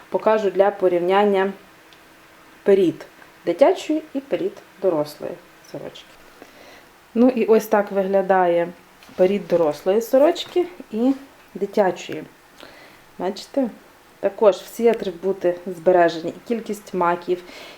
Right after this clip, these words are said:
і пуп'янки, і волошки, і колосочки. Тільки воно от іде в зменшеному варіанті.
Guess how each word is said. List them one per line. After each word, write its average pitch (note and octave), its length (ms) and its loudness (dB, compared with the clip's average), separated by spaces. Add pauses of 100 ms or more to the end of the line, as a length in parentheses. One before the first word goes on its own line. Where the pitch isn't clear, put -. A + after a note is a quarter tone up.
(100)
і G3 100 -2
пуп'янки, G3 1040 0 (560)
і F#3+ 220 0
волошки, G3 840 0 (460)
і G3+ 200 -2
колосочки. G3+ 960 0 (200)
Тільки C4+ 300 0
воно G#3+ 440 2
от G3+ 160 0
іде F#3+ 340 2 (920)
в F#3 40 -14
зменшеному F#3+ 720 -4
варіанті. F3 720 0